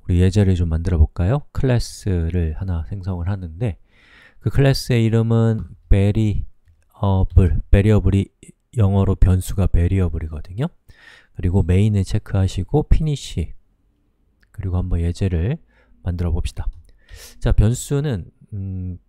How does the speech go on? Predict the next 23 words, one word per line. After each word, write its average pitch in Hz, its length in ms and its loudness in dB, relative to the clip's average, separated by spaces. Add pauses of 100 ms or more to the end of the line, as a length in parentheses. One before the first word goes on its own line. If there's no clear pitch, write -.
(120)
변할 131 400 4
수 123 640 -6
있는, 120 560 -4 (840)
자, 80 300 -4
그 131 260 0
값이 110 440 -2
변할 131 420 0
수 - 140 -10
있는 110 320 -4
문자를 113 640 -2
우리가 82 320 -4
변수라고 85 800 -4
하거든요, 90 440 -4
수학에서는. 98 680 -4 (1700)
예를 131 140 2
들어서 101 580 -2 (340)
A는 120 600 -2 (180)
일이라고 135 1120 0
이렇게 113 340 -4
했을 95 240 -6
때 90 460 -8 (480)
이제부터 107 640 0 (560)
A는 113 420 0